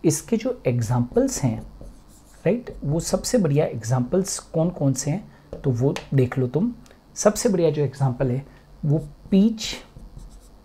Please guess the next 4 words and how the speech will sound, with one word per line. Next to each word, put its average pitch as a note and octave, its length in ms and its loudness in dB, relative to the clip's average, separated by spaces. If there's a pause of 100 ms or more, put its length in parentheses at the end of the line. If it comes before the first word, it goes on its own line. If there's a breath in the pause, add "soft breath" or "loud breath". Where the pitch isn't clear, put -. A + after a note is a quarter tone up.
(960)
पीच, F#3+ 360 2 (1400)
प्लम F3+ 360 8 (1500)
और C3 200 6
रोज़ B2 380 0